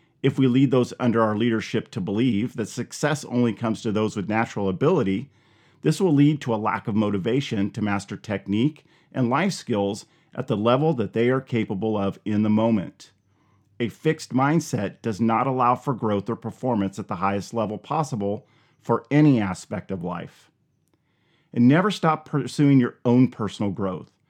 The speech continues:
Your well-being and self-worth are important to your success and the success of those you lead.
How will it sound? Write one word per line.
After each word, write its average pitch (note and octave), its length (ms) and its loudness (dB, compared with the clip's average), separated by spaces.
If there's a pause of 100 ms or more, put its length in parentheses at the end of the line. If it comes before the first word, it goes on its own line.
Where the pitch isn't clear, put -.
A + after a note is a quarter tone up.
(300)
Your E3+ 260 4
well-being D#3 560 4
and B2+ 120 2
self-worth B2+ 760 -2
are A#2 160 -2
important C3 480 -4
to B2+ 80 -4
your B2+ 160 0
success C3+ 680 -6 (300)
and C3 140 0
the A#2+ 60 0
success - 440 -4
of G2+ 140 -4
those A2 220 -2
you G#2+ 120 -4
lead. A2+ 380 0